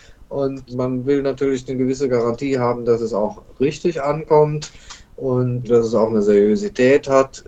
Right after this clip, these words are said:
So, dafür ist dann natürlich auch nochmal so ein Netzwerk gut, wo einfach auch Institutionen und Menschen dahinter stehen, die dann auch nicht ganz unbekannt sind, so in der Kölner Gesellschaft, so dass man da auch schnell, glaube ich, als jemand, der was tun oder geben möchte, eine Peilung hat, ja, das ist, äh,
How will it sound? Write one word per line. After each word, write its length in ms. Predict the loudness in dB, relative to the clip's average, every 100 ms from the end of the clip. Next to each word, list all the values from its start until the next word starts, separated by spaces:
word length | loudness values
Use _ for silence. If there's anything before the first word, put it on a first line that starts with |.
| 0
So, 360 | 4 4 4
dafür 300 | -2 -4 -4
ist 180 | -6 -4
dann 100 | -6
natürlich 340 | -6 -6 -6 -4
auch 120 | -4
nochmal 220 | -2 -2
so 80 | -2
ein 80 | -2
Netzwerk 840 | -4 -2 -2 0 -2 -4 -14 -20 -20 -20 -8
gut, 380 | 0 0 0 -8 -6
wo 200 | -2 -2
einfach 360 | -4 -8 -6
auch 220 | -4 -4
Institutionen 1040 | -6 -12 -10 -10 -4 0 2 2 0 -8 -10
und 200 | -14 -14
Menschen 380 | -12 -12 -12 -6
dahinter 400 | -6 -6 -2 -4
stehen, 420 | -2 -2 0 -2
die 300 | -4 -6 -6
dann 240 | -8 -8 -8
auch 420 | -2 -2 -2 -10 -20 -20 -20 -20 -8
nicht 280 | -2 -2 0
ganz 200 | -2 -2
unbekannt 540 | -4 -2 -2 0 -2
sind, 240 | -2 -2 -2
so 280 | -2 -2 -2
in 140 | -6
der 220 | -4 -4 -6 -16 -20 -20 -20 -20 -6
Kölner 460 | 0 0 2 -2 -4 -8 -4
Gesellschaft, 640 | 0 2 2 2 0 0
so 100 | 0
dass 180 | 0 0
man 160 | -2 -2
da 120 | 0
auch 120 | -2
schnell, 380 | -4 -4 -2 0
glaube 260 | 2 2 0
ich, 120 | -4
als 160 | -8
jemand, 280 | -6 -6 -6
der 140 | -4 -4
was 200 | -6 -6
tun 340 | -4 -2 -4
oder 180 | -4 -4
geben 400 | -2 -4 -6 -10
möchte, 320 | -10 -4 -2
eine 140 | -2 -2
Peilung 440 | 0 2 2 0
hat, 180 | -4 0
ja, 140 | 2
das 180 | 2 -4
ist, 360 | -8 -16 -12 -8
äh, 180 | -6